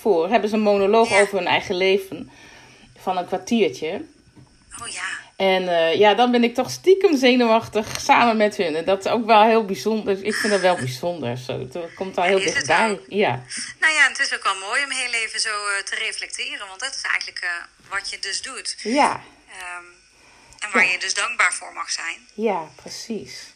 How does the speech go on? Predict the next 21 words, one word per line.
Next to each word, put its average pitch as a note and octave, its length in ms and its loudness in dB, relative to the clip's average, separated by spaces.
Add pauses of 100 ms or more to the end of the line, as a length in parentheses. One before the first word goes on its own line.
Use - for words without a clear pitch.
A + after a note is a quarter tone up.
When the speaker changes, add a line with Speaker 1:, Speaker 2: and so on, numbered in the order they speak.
Speaker 2:
Dus - 180 -6
dat, - 280 -8
eh, E3+ 200 -8
ja, A#3+ 80 0 (100)
ik C4 80 -10
ben, D4+ 100 4
ik C#4 100 -2
ben B3 140 0
heel G#3 180 -2
erg E3 180 -2
benieuwd. C4 440 -10
Speaker 1:
Ja. B3 260 0
Speaker 2:
<laughs> - 40 -10 (580)
Speaker 1:
Nou, D#4 140 2
we B3 60 2
gaan D4+ 200 0
zo D4 140 -4
dadelijk C4+ 360 2
gewoon A3 200 0
beginnen. F#3+ 680 -2 (380)
Speaker 2:
Ja, C4 180 4